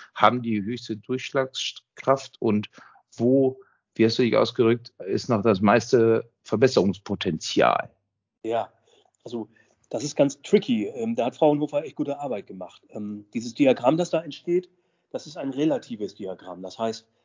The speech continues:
Speaker 2: das zeigt, äh, die Bezüge zwischen den einzelnen Themengebieten, äh, an. Und, ähm,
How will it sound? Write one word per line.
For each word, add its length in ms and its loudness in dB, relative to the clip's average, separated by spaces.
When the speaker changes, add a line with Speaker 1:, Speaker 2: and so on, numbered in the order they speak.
Speaker 2:
das 180 -12
zeigt, 500 -6
äh, 200 -4
die 100 -12
Bezüge 680 -2
zwischen 340 -2
den 120 0
einzelnen 480 -4
Themengebieten, 800 -2
äh, 180 -2
an. 200 -8
Und, 360 -6
ähm, 260 -4